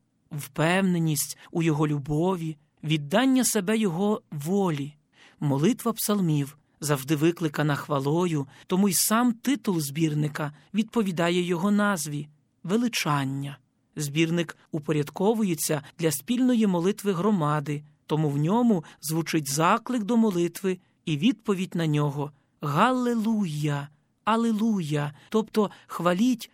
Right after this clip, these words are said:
Господа». Святий Амвросій Медіоланський, один з визначних святців ранньої церкви, у своїх поясненнях на псалми навчав так: Чи є щось краще, ніж псалом?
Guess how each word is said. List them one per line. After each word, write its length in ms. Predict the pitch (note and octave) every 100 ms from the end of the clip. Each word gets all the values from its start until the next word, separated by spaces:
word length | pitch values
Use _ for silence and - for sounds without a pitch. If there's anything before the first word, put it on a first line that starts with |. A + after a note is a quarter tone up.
| -
Господа». 880 | C#3+ D3+ D3 C#3+ - - C#3+ D3 D3 - _ _ _ _ -
Святий 400 | - D3+ F#3 -
Амвросій 640 | F#3 F3+ G3 G3+ F#3+ F3
Медіоланський, 1000 | D#3+ D#3 D#3 D3+ D#3+ F3 G3+ - - D3 - _ _ -
один 260 | D3+ D#3+
з 100 | D3+
визначних 680 | D#3 D3 D#3 - - F3+ F3+
святців 760 | - D#3 C#3 - F3+ G#3 F3 D3 _
ранньої 840 | - D3+ D#3+ E3 D#3+ D#3 D#3 D#3+ E3
церкви, 720 | - D3+ F3 G3+ - D#3 C#3+ - _ _
у 120 | G#3
своїх 400 | F3+ G#3 A#3 C#4
поясненнях 720 | - G#3 F#3 E3+ - E3+ D#3+ E3
на 120 | D3
псалми 600 | - D3 C#3 C#3 E3 F#3+ - _ _ -
навчав 460 | C4 G3+ - D#3+
так: 520 | E3+ - C#3+ D3+ - - _ _ _ _ -
Чи 160 | -
є 200 | D3 C4+
щось 580 | - - F#3 G3 - - _
краще, 560 | - D3 E3 - -
ніж 220 | D3 D3+ -
псалом? 640 | - E3 D3+ C#3 C#3+